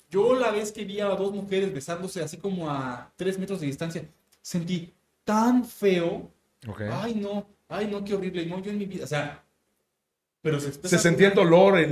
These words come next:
Speaker 2: el, el,
Speaker 1: Sí, sí, sí.
Speaker 2: lo feo, ¿no?
Speaker 1: Sí, se expresan de una manera así como
Speaker 2: Fea.
Speaker 1: Sí, sí, sí, pues de esa época, ¿no?
Speaker 2: Sí.
Speaker 1: De esa época. Porque a lo mejor nosotros podemos pensar, cada quien que haga con sus nalgas un papalote,
Speaker 2: Sí, claro.
Speaker 1: ¿no?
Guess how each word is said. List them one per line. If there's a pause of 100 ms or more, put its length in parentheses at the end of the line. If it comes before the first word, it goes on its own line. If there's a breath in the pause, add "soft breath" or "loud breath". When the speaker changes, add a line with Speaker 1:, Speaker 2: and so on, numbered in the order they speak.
Speaker 2:
el,
el,
Speaker 1:
Sí,
sí,
sí.
Speaker 2:
lo
feo,
¿no?
Speaker 1:
Sí,
se
expresan
de
una
manera
así
como (240)
Speaker 2:
Fea. (360)
Speaker 1:
Sí,
sí,
sí,
pues
de
esa
época,
¿no? (100)
Speaker 2:
Sí. (200)
Speaker 1:
De
esa
época. (280)
Porque
a
lo
mejor
nosotros
podemos
pensar, (600)
cada
quien
que
haga
con
sus
nalgas
un
papalote, (120)
Speaker 2:
Sí,
claro.
Speaker 1:
¿no?